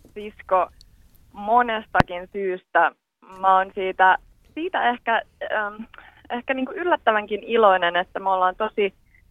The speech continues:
tosi erityyppisiä oltu varsinkin lapsena. Kiira oli semmonen hurjan rämäpää ja mä olin vähän, vähän tota ujompi luonne. Mutta täytyy sanoa, että näin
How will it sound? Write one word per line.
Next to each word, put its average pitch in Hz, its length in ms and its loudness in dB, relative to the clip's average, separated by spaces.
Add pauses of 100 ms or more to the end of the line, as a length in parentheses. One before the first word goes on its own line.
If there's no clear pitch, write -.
tosi 233 320 0
erityyppisiä 190 1120 2 (460)
oltu 202 320 2
varsinkin 202 540 2
lapsena. 170 540 -2 (120)
Kiira 180 240 -4
oli 175 120 -4
semmonen 170 460 -8 (180)
hurjan 202 300 4
rämäpää 180 580 2
ja 165 80 0
mä 165 100 -6
olin 175 180 -8
vähän, 185 320 2 (440)
vähän 208 260 2
tota 190 260 2
ujompi 214 380 0
luonne. 180 460 2 (720)
Mutta 254 500 -2
täytyy 220 360 0
sanoa, 233 340 0
että 190 180 -4
näin 185 340 -4